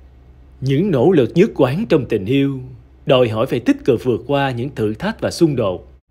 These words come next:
Nó liên quan đến việc tiếp cận những bất đồng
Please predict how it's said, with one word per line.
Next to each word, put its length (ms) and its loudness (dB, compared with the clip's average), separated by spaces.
Nó 200 -4
liên 320 0
quan 200 -4
đến 160 -4
việc 300 -6
tiếp 240 2
cận 180 -4
những 180 -8
bất 200 0
đồng 380 -8